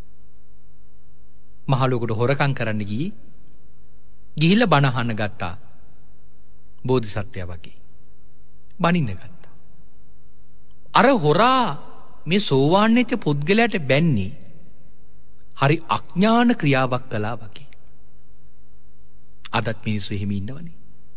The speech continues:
කොච්චර මිනිස්සු ඉන්නවද ඒ විදිහේ සිතුවිලි ඇති කරගත්තු? සමහර වෙලාවට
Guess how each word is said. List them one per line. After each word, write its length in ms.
කොච්චර 480
මිනිස්සු 360
ඉන්නවද 440
ඒ 240
විදිහේ 300
සිතුවිලි 560
ඇති 180
කරගත්තු? 560
සමහර 440
වෙලාවට 480